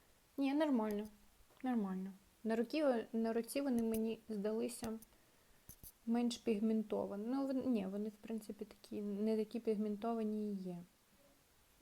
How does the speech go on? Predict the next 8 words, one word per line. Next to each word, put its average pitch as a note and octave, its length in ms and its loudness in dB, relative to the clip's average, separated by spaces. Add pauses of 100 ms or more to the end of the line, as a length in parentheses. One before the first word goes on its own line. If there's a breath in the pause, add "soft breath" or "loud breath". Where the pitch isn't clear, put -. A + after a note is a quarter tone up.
Наношу A3 540 -2
їх G#3 360 -4 (1000 soft breath)
на C4 360 -2
щічки. - 1500 -4 (880)
Так, - 180 -12
треба G#3 280 4
велике G#3 400 -2
дзеркало. F#3+ 560 -6